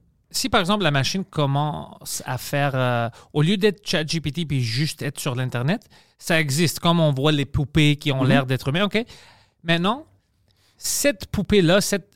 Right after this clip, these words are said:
Speaker 1: euh, intelligence-là peut contrôler toute la, toute l'industrie.
Speaker 2: Ouais.
Speaker 1: Les factories, puis tout ça, le, pour manufacturer, d'autres comme elle.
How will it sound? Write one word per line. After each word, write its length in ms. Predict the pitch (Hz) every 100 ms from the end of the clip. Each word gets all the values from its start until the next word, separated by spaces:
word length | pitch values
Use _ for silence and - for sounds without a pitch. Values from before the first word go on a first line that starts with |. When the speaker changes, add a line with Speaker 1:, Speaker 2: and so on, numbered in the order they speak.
| -
Speaker 1:
euh, 100 | -
intelligence-là 600 | - 139 139 131 147 180 190
peut 220 | 160 220
contrôler 760 | - 185 - 147 135 185 285 - -
toute 180 | 262
la, 540 | 277 175 165 - 78 - - - _ _
toute 180 | 262 226
l'industrie. 560 | 180 156 135 - 147 - _ 98
Speaker 2:
Ouais. 160 | 98 92 - 135
Speaker 1:
Les 80 |
factories, 640 | 131 139 - 131 123 156 160
puis 100 | 127
tout 120 | 135
ça, 200 | - 175
le, 600 | 147 143 135 127 127 -
pour 160 | 135 143
manufacturer, 600 | 139 135 127 - 147 202
d'autres 500 | 156 156 175 - -
comme 220 | - 147
elle. 160 | 135